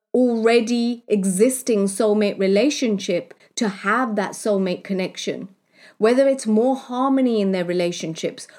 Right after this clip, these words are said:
or more money or more success in your career or better health. Like, literally, you can apply this to anything. So you insert into this whatever it is that you are wishing to call in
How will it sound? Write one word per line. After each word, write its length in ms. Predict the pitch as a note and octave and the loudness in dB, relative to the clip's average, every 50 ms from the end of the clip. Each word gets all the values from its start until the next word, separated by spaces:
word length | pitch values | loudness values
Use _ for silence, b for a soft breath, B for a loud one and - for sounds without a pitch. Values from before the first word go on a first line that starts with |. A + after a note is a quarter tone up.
| B B | B B
or 140 | - A#3 | 2 2
more 260 | A3+ A#3 B3 C4 C#4 C4+ | 4 4 4 4 4 4
money 560 | B3 A#3+ C4 C#4+ D4 C#4+ B3+ G3+ D#3+ D3+ - - b b b | 2 2 2 2 2 2 0 -2 -4 -6 -12 -16 b b b
or 260 | - - A3 A#3 A#3+ | 0 2 2 2 2
more 360 | A#3+ A#3+ A#3+ A#3+ B3 C4 C4+ C4 | 2 2 2 2 2 2 2 0
success 880 | C4 - C#4 C#4 - - - - B3 B3+ C4 B3+ - - - - - _ _ _ _ _ - | 0 -4 -6 -6 -8 -6 -4 -2 0 0 0 -2 -4 -8 -10 -12 -14 _ _ _ _ _ -4
in 160 | - A#3+ A#3 | 0 2 2
your 140 | A#3 A3 G#3+ | 2 2 0
career 640 | G#3+ - A3 A3+ A3 A#3+ B3 B3 A3 F#3+ E3+ E3+ b b b b b | -2 -4 -6 -2 0 2 2 2 2 0 -2 -4 b b b b b
or 340 | - - A3 A#3 A#3+ B3 B3 | 0 2 2 4 4 2 2
better 420 | A3 G#3 G3 G3+ G3+ A3+ C4 C4+ B3+ | 2 2 2 2 2 4 4 2 2
health. 420 | B3 B3 C4+ B3+ A3+ G3 G3 - - | 2 0 0 0 0 -2 -4 -6 -4
Like, 240 | A#3+ A#3 C4 C4 - | -2 -2 -2 0 0
literally, 520 | C4+ C#4 D#4 F4 - - - F4+ E4 E4 | 0 0 0 0 -2 -2 -2 0 2 2
you 160 | D#4 C#4+ C4+ | 2 2 0
can 120 | C4+ C#4 C4+ | 0 0 0
apply 360 | B3+ - - B3 A3 A#3 A#3+ | 0 -2 -2 -2 -2 -2 0
this 240 | A3 B3+ B3 A#3+ - | 0 -2 -4 -2 -2
to 180 | - A#3 - - - | -4 -4 -4 -2 -2
anything. 460 | G#3+ G#3+ A3 A3 G#3+ - G3+ F#3 F#3 | 0 0 0 0 -2 -2 -4 -4 -4
So 120 | F3+ - | -2 -2
you 280 | G#3+ G#3+ F#3+ G#3 C4 D#4 | -2 0 0 0 0 0
insert 640 | F4 F#4+ G4+ F#4 - - - C#4 A#3 A3+ - - - | 0 -2 -2 -4 -6 -6 -4 -2 -2 -2 -2 -2 -2
into 400 | - B3+ C4+ D4 C#4 - - D4+ | -2 0 0 0 0 -2 -4 -6
this 520 | B3 A3+ G#3 F3+ F3 A#3+ B3+ - - B B B B B B B | -2 0 0 2 2 0 -2 -6 -12 B B B B B B B
whatever 460 | - G3+ G#3 A3 B3 B3+ C4+ D4 D#4+ | 0 2 2 4 4 2 2 2 0
it 100 | D#4 C4+ | 0 0
is 280 | A#3 A3 G#3 G#3 G#3 G#3 | 0 2 2 0 0 -2
that 300 | A3 G3+ - F#3+ E3+ E3+ | -2 -4 -4 -6 -8 -4
you 400 | F#3 G3+ A#3 C4 C4+ D4 D4+ - | -2 2 2 4 4 2 2 0
are 180 | - - G3+ G3 | -2 -2 -2 -2
wishing 500 | G3 G3 A3+ A3+ - - C4+ C4 C4 B3+ | 0 0 0 -2 -2 -2 -2 -2 -2 -2
to 140 | B3+ A#3+ G3+ | -2 -4 -8
call 420 | - - - G#3+ G#3 G3+ G3 G3 | -8 -6 -2 0 2 2 2 2
in 300 | F#3+ F#3+ F3+ F#3+ G3+ G#3 | 0 0 -2 -2 -4 -6